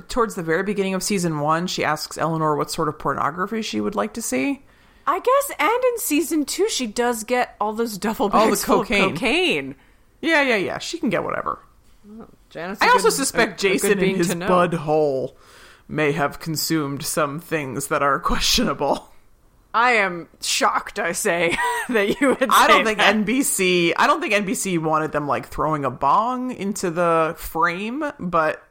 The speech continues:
Speaker 1: I think that
Speaker 2: Probably
Speaker 1: we
Speaker 2: not.
Speaker 1: are supposed to sort of understand that that's a thing that happened.
Speaker 2: Yeah, that's probably true. I think the jalapeno poppers are, like, the G-rated version of, like, stoner food, basically. <laughs> So we're supposed
Speaker 1: Yeah.
Speaker 2: to just get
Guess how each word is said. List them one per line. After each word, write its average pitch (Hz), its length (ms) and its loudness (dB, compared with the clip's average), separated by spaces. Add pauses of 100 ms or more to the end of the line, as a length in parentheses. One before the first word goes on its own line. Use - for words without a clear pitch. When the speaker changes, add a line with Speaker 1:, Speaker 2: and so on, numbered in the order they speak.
(220)
Speaker 1:
I 190 60 -8
think 175 260 -6
that 160 120 0
Speaker 2:
Probably 156 300 -6
Speaker 1:
we 165 100 0
Speaker 2:
not. 156 80 2
Speaker 1:
are 147 60 2
supposed 151 340 -6
to 131 40 -8
sort 135 220 -2
of 147 100 -2
understand 135 640 -2
that - 140 -6
that's 107 160 -6
a - 60 -6
thing - 180 -6
that - 100 -6
happened. - 480 -10 (340)
Speaker 2:
Yeah, 139 420 -12 (200)
that's 170 220 -16
probably - 300 -16
true. - 420 -18
I 190 100 -6
think 254 200 -4
the 196 80 0
jalapeno 170 640 -2
poppers 143 460 -4
are, 151 80 -4
like, 139 160 -4
the 160 80 -4
G-rated 147 580 -6
version 139 440 -6
of, 123 360 -8 (140)
like, 127 220 -6
stoner 147 400 -4
food, 151 320 -8
basically. 175 640 -4 (160)
<laughs> - 180 -18
So 156 340 -2
we're 175 140 0
supposed 262 260 2
Speaker 1:
Yeah. 160 140 2
Speaker 2:
to 165 60 -4
just 160 340 -8
get 160 320 -2